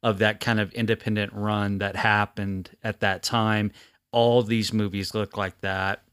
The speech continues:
Um, they were all trying to be, you know,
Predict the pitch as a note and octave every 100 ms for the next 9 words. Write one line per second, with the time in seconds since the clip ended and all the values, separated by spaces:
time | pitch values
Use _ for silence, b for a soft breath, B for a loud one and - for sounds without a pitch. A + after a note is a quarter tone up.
0 | - A2+ G#2 G2 F#2+ F#2 F#2 F2+ F#2+ _
1 | _ _ - A2+ G#2+ G#2+ A2 A2+ A2+ -
2 | A#2+ A2 G#2 G2 G#2+ G#2 G#2+ G#2 G2+ G2
3 | B B B B B B - A2 G#2 G2+
4 | F#2+